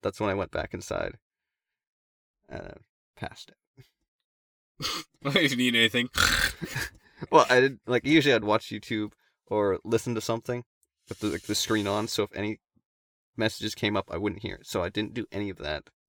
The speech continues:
Speaker 1: I just left it right there, so if it vibrated or made a ding, I would be <laughs> up. Like, 'cause I, I kept myself, like, alert to it.
Speaker 2: Yeah.
Speaker 1: Yeah.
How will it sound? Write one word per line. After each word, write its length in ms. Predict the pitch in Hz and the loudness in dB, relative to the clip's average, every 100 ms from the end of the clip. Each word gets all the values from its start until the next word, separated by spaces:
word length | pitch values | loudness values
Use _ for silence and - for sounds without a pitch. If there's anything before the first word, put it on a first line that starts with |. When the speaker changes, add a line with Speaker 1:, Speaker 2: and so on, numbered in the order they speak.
| - | -20
Speaker 1:
I 20 | |
just 160 | - - | -12 -6
left 180 | 90 | -4
it 100 | 90 - | -4 -4
right 200 | 104 95 - | 0 0 2
there, 320 | 98 92 110 | 2 2 0
so 200 | - - | -4 -2
if 100 | 95 | -2
it 80 | - | -2
vibrated 600 | - 87 92 90 87 98 - | 0 0 0 -4 -2 -8 -6
or 160 | 87 80 | -4 -4
made 180 | 87 85 | -2 -6
a 40 | |
ding, 240 | - 90 57 | -6 -6 -4
I 80 | |
would 100 | 69 | -6
be 140 | - 87 - 110 | -4 -6 -4 -8
<laughs> 220 | 131 _ | -8 _
up. 200 | 87 - - _ _ _ _ _ _ _ _ _ _ | -10 -10 -14 _ _ _ _ _ _ _ _ _ _
Like, 100 | - | -12
'cause 140 | 110 | -10
I, 140 | - - - | -10 -12 -10
I 140 | 82 | -10
kept 260 | - - - | -6 -8 -6
myself, 520 | 92 82 - 82 - | -10 -10 -6 -8 -8
like, 140 | - - _ - | -12 -12 _ -10
alert 320 | 90 92 104 - | -4 -2 -2 -6
to 140 | 113 | -8
it. 100 | 113 - _ _ _ _ | -8 -12 _ _ _ _
Speaker 2:
Yeah. 120 | - - _ _ | -12 -12 _ _
Speaker 1:
Yeah. 80 | _ | _